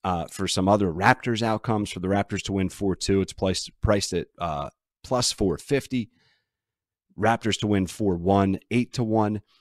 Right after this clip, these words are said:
and the Raptors to sweep, eighteen to one.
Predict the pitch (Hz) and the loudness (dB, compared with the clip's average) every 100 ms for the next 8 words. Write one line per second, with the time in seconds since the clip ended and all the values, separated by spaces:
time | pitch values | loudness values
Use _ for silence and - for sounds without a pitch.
0 | _ - 101 95 90 98 - 92 - 82 | _ -6 -2 0 -2 -4 -2 -2 -2 -4
1 | - 104 101 82 - _ _ _ - 101 | -2 0 0 0 -8 _ _ _ -8 -6
2 | 92 - - 110 107 101 78 73 62 80 | -6 -10 -8 0 4 4 2 -4 -8 -10
3 | - | -18